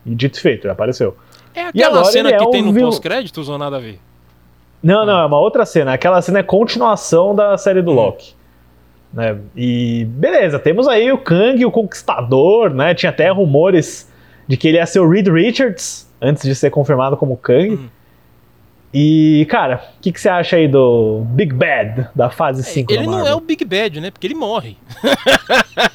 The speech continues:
Speaker 1: É, mas é
Speaker 2: Ele
Speaker 1: o, a
Speaker 2: morre.
Speaker 1: piada do Kang é que tem um milhão de variantes
Speaker 2: Não,
Speaker 1: dele,
Speaker 2: mas
Speaker 1: né?
Speaker 2: aí,
Speaker 1: Que, nossa.
Speaker 2: mas, tipo, o meu investimento com o Kang agora, foda-se, porque qual, qual deles que vai vir pro,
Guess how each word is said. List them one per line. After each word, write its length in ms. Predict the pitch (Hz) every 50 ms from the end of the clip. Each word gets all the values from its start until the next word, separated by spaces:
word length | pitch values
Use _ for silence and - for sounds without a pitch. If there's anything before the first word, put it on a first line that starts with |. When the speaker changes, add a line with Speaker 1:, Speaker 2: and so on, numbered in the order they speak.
| -
Speaker 1:
É, 240 | - 208 311 262 214
mas 260 | 185 196 185 175 160
é 120 | 214 240 247
Speaker 2:
Ele 120 | 247 240
Speaker 1:
o, 300 | 240 220 214 208 185 180
a 20 | 170 - 127
Speaker 2:
morre. 80 | 165
Speaker 1:
piada 480 | 180 - 220 220 196 208 240 254 - 262
do 200 | 214 247 240 214
Kang 400 | - - 214 202 214 247 269 294
é 80 | 277 269
que 120 | - 254
tem 240 | 233 - 262 262 262
um 80 | 254
milhão 400 | 254 254 254 202 185 202 233 277
de 440 | 254 240 269 254 240 233 214 196 180
variantes 680 | 156 147 185 180 170 165 165 160 160 160 151 127 - -
Speaker 2:
Não, 100 | - 302
Speaker 1:
dele, 120 | 131 127 -
Speaker 2:
mas 140 | - 117
Speaker 1:
né? 60 | 117 202
Speaker 2:
aí, 160 | 202 - 120
Speaker 1:
Que, 140 | - - 131
nossa. 280 | 123 143 143 139 - 180
Speaker 2:
mas, 100 | 208 -
tipo, 220 | - 269 - 254
o 20 |
meu 140 | 220 226 240
investimento 640 | 262 240 226 254 240 - - 247 220 208 220 226 -
com 140 | - - 214
o 40 | 196
Kang 300 | - - 202 202 202 185
agora, 460 | 175 160 156 175 202 220 208 151 131 123 _ _
foda-se, 480 | - - 285 262 214 180 190 165 - -
porque 340 | - - 185 170 170 160 147 - _ _ _ - - - - - _ _
qual, 220 | - - 269 294 - - - -
qual 220 | 220 247 302 285
deles 420 | 190 165 175 220 208 185 185 -
que 100 | - -
vai 200 | 196 175 185 180
vir 200 | 160 147 170 165
pro, 420 | 151 - 170 160 156 151 147 143